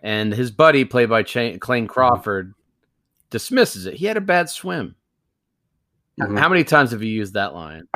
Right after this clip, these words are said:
Speaker 1: "I had a bad,
Speaker 2: Bad swim?
Speaker 1: had a bad swim."
Speaker 2: <sighs> I had, once had a swim coach that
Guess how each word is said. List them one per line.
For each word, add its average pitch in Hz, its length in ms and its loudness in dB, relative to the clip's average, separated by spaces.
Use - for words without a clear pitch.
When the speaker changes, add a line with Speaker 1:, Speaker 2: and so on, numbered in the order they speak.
Speaker 1:
"I - 60 -14
had 123 140 -2
a - 20 -8
bad, 98 240 0
Speaker 2:
Bad 104 160 4
swim? 135 260 6
Speaker 1:
had 143 100 4
a 98 40 -2
bad 92 280 -4
swim." 87 440 -10
Speaker 2:
<sighs> - 420 -20
I - 1120 -10
had, 247 180 4
once 240 200 6
had 262 140 8
a 165 100 8
swim 180 300 4
coach 123 460 2
that 117 220 2